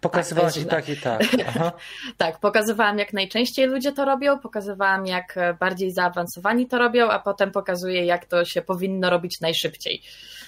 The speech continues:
Speaker 1: Aha.
Speaker 2: Więc
Speaker 1: Super.
Speaker 2: to jest, to jest akurat ten zły przykład.
Speaker 1: Fajnie. No dobra.
Speaker 2: Ale też pokazuję to na zasadzie, że wiesz, e,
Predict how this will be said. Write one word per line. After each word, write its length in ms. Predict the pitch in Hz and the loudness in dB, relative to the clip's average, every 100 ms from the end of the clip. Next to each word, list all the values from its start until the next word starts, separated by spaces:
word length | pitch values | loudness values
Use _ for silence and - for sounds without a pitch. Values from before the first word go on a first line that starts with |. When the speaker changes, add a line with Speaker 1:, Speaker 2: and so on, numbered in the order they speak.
| - | -10
Speaker 1:
Aha. 180 | 131 156 - _ _ _ _ _ - | -4 -4 -6 _ _ _ _ _ -4
Speaker 2:
Więc 160 | 185 208 | 0 2
Speaker 1:
Super. 160 | - | 4
Speaker 2:
to 40 | 196 | 6
jest, 380 | 175 170 - 175 165 | 6 2 2 2 2
to 80 | 185 | 2
jest 160 | 175 | 2
akurat 380 | 180 175 170 160 - | 0 0 0 0 -2
ten 240 | 175 160 156 | -4 -4 -6
zły 360 | 165 160 156 - _ | -6 -6 -6 -14 _
przykład. 380 | - - - - 254 240 - | -16 -14 -16 -6 -4 -4 -2
Speaker 1:
Fajnie. 320 | 165 131 117 - - _ - | 0 0 -4 -8 -20 _ -6
No 80 | 165 | 0
dobra. 340 | 190 127 110 113 | 0 0 -2 0
Speaker 2:
Ale 160 | 214 220 | 2 2
też 160 | 240 | 0
pokazuję 500 | - 254 240 240 214 | 0 0 0 0 0
to 180 | 214 214 | -2 -4
na 140 | 214 | -2
zasadzie, 420 | 208 202 208 202 190 | -4 -4 -6 -6 -8
że 120 | 190 | -6
wiesz, 240 | 175 175 | -6 -4
e, 160 | 175 | -4